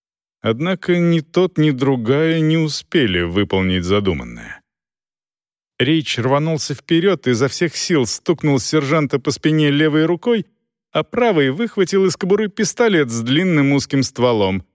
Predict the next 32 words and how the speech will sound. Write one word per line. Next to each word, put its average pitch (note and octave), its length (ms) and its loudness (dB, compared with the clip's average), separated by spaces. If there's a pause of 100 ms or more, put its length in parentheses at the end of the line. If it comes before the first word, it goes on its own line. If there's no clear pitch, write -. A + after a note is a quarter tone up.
(400)
Тут A3+ 180 -4
же F#3+ 140 0
отскочил F#3+ 480 -2
в - 140 -12
сторону, D3+ 580 0
сжал D3+ 420 0
пистолет E3+ 560 -2
обеими F3+ 320 2
руками G#3 520 0
и A3 40 0
прокричал: A3+ 720 0 (800)
«Руки D#4+ 380 0
вверх, D#4 420 0
сержант, A#3 720 -2
а G#3+ 80 2
не D4 100 0
то F4+ 140 0
пальну!» F#4+ 720 0 (1120)
В G#2 60 -2
руках A#2+ 380 0
Рейча, C3+ 400 0
судя B2+ 300 0
по B2 140 0
форме A#2 440 0
оружия, A2+ 500 0 (220)
было D3 420 0
не D3 180 0
что E3 360 0
иное, B2 420 2
как G#2+ 300 -2
нейронный G#2 720 0
хлыст. - 540 -16